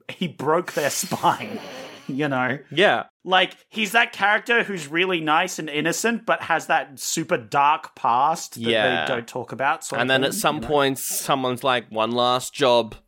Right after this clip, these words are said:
Speaker 2: Long John, one last
Speaker 1: <laughs>
Speaker 2: job." And he's like, "All right."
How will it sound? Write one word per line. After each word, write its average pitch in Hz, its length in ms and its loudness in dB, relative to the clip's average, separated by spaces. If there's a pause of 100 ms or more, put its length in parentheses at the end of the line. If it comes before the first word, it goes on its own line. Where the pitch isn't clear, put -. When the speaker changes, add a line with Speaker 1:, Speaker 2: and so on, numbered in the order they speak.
Speaker 2:
Long 117 340 0
John, 120 320 2
one 139 240 2
last 135 480 2
Speaker 1:
<laughs> 160 60 -2
Speaker 2:
job." 127 440 4 (460)
And 113 100 -6
he's 117 160 -2
like, 123 240 4
"All 113 280 2
right." 107 580 2